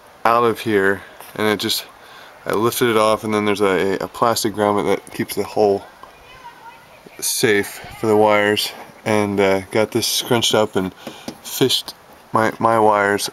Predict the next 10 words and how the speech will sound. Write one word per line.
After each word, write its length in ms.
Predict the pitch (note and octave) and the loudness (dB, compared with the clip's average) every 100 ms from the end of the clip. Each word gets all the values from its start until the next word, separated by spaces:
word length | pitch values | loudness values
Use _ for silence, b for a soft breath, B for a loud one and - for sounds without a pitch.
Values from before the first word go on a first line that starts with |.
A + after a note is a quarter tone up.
| - | -2
up 180 | F2 - | -4 -4
through, 440 | - A#2+ A2 G#2+ - - - - B B B B - - | -4 0 2 2 -2 -18 -20 -18 B B B B -20 -10
and 100 | G#2 | -4
now 160 | A2 A2+ | 0 0
I've 100 | G#2+ | 0
just 180 | A2+ - | -4 -6
been 100 | A2+ | -8
cable 380 | - B2+ A#2 | -2 0 0
tying 420 | A2+ B2 A2+ A2+ A2 | -2 0 0 0 0
them 240 | A2 A2 | -2 -4